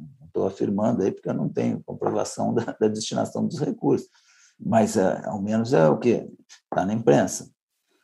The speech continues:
Você tem um orçamento aí que é chamado de secreto, que você não, não é bem secreto no, no, no todo,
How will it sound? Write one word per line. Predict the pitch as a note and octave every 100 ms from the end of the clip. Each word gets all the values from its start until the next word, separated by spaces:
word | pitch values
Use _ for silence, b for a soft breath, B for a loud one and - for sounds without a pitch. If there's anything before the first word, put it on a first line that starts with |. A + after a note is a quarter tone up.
| _ A#2+
Você | C3+ E3+
tem | E3+ G3
um | F#3+ D#3+
orçamento | D3+ D3 A#2+ B2 C3 G#2
aí | A#2
que | A2
é |
chamado | - A2 G#2+ G2+
de | G2
secreto, | - E2+ - A2 D3+ - F#2+
que | G2+
você | F2+ F2+ - G2+ F2+ F2
não, | G#2 - -
não | A2+ A#2+
é | B2+
bem | B2 C3
secreto | B2 A#2 - A2+ A2 -
no, | G#2+ F2+
no, | G2 - -
no | A2+ A#2+ -
todo, | D3+ D#3+ A2 G2